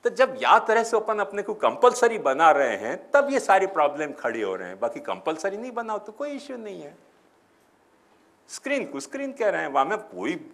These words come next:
कोई को बैठे बैठाए चमत्कार लगे तो आपको तो कोई इलाज नहीं है। तो जैसे तैयारी हो है ना। एक वक्त क्या भयो, एक बेचारा मुर्गी पालतो तो,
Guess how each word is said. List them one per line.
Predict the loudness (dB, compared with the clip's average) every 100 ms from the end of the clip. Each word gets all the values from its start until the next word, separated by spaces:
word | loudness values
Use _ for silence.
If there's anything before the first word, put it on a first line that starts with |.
| -14
कोई | -6 -4
को | -4
बैठे | 0 0 2
बैठाए | 2 4 4
चमत्कार | 2 -2 -2 -2
लगे | 0 -2 -4
तो | -2
आपको | -2 -4
तो | -6
कोई | -6
इलाज | -2 0 -2
नहीं | -4 -10 -12
है। | -14 -18 _ _
तो | -16
जैसे | -14 -12
तैयारी | -10 -8 -2 -2 -2 -8
हो | -10
है | -10 -14
ना। | -18 -20 _ _ _ -20 -20 -20 -20 _ _ -20 _ _ _ _ _ _ _ _ _ _ _ _ _ _ _ _ -20 _ _ _ _ _ _ _
एक | -10 -4
वक्त | -2 0 0 2
क्या | 4 6
भयो, | 6 2 0 -4 -16 _ _ _ _ _ _ _ _ _ _ _ _ _ _ _ _ _ _ _ _ _ _ _ -16 -12 -12 -12 -16 _ _ _ _ _ _ _ _ _ _ _ _ _ -12
एक | -10 -10
बेचारा | -4 -2 -2
मुर्गी | -2 -6 -4
पालतो | 0 0 0 -2 -10
तो, | -10